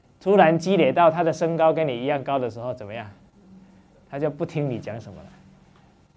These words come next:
你拳头大，我的拳头比你更大啊！这个时候就发生了，逆反现象就出来了。所以很多人说逆反现象是正常的，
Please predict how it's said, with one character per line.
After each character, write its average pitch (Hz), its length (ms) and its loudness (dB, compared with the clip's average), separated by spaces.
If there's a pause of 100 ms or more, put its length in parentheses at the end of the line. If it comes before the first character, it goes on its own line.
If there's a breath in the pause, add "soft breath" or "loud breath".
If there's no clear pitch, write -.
(180)
你 143 120 0
拳 170 240 0
头 143 160 6
大， 147 240 8
我 123 100 4
的 127 80 -2
拳 135 240 -8
头 143 100 -8
比 131 200 -8
你 135 120 -6
更 127 220 -6
大 120 100 -8
啊！ 95 300 -12 (1040 soft breath)
这 185 100 4
个 160 80 4
时 151 120 -2
候 156 120 8
就 156 160 4
发 160 240 0
生 151 240 -2
了， 123 240 -6 (1600)
逆 165 240 -2
反 107 280 -10
现 131 300 -10
象 123 240 -12
就 123 80 -12
出 117 240 -18
来 101 80 -16
了。 - 80 -20 (2750)
所 165 120 0
以 160 40 4
很 131 180 -4
多 160 160 4
人 131 140 2
说 147 180 0
逆 185 220 4
反 117 180 -4
现 160 220 -4
象 135 180 -4
是 143 100 -10
正 147 240 -2
常 - 220 -14
的， - 140 -20